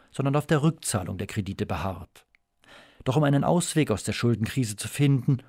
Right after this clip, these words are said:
so heißt es im Schuldenreport, sei es nicht akzeptabel,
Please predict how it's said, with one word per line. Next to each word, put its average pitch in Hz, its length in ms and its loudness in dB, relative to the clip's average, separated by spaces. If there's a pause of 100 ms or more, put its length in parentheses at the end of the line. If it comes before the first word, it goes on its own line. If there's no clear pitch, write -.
(140)
so - 180 -8
heißt 95 160 -4
es 110 140 -8
im 107 80 0
Schuldenreport, 123 880 0 (260)
sei 135 160 2
es 135 160 -2
nicht - 220 0
akzeptabel, 127 800 0